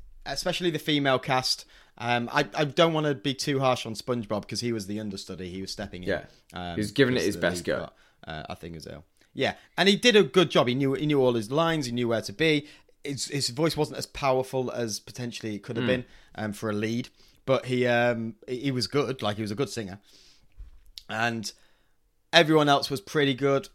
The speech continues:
Speaker 1: I didn't really rate Patrick, but I did rate, um, the, the, the, the, the squirrel, Sandy,
Speaker 2: Sandy? Yeah, yeah.
Speaker 1: and, um,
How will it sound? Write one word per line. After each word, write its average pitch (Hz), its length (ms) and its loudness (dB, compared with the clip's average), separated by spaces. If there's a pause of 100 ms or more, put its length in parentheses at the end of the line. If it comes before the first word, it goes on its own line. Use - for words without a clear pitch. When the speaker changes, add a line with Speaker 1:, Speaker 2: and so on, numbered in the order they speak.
Speaker 1:
I - 60 -8
didn't 185 240 -6
really 180 200 -2
rate 165 240 2
Patrick, - 680 -2
but 127 100 -2
I 123 100 -2
did 131 340 2
rate, 123 480 2 (240)
um, 107 500 -2 (380)
the, 104 500 -6
the, 101 100 -10
the, 92 160 -8
the, 90 160 -10 (100)
the 98 100 -8
squirrel, 127 460 2
Sandy, 120 500 2
Speaker 2:
Sandy? - 80 -6
Yeah, 101 100 0
yeah. 104 140 6
Speaker 1:
and, 101 360 -2 (460)
um, 107 500 -2